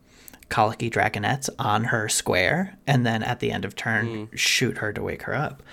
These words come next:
Speaker 1: Um, but now I have to place the Dragonettes differently. This means that, you know,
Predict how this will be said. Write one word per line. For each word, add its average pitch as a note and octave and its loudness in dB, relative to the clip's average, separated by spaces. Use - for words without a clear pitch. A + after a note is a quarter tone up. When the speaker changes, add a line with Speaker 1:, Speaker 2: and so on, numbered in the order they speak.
Speaker 1:
Um, A2+ 2
but A#2 2
now B2 4
I B2+ 4
have C3 -2
to - -6
place - -2
the - -6
Dragonettes - -4
differently. D#3+ -2
This B2 0
means A#2+ 2
that, G#2+ 0
you A#2+ -4
know, G#2+ -4